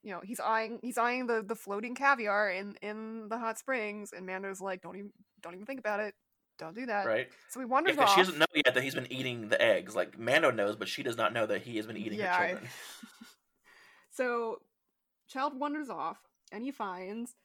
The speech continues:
Speaker 1: himself in, like, some Skyrim-style dungeon with a bunch of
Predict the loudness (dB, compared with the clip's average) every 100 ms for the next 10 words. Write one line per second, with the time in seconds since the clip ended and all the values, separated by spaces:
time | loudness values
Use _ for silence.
0 | _ _ _ _ _ _ _ _ -8 -4
1 | 2 2 2 -4 -6 -6 -8 -10 -8 -8
2 | -8 -8 -6 2 4 4 4 2 4 2
3 | -2 -4 0 2 2 2 0 -2 -12 _
4 | _ _ _ _ _ -10 0 2 2 -4
5 | -6 -10 -16 _ _ _ -8 -4 -4 -2
6 | -4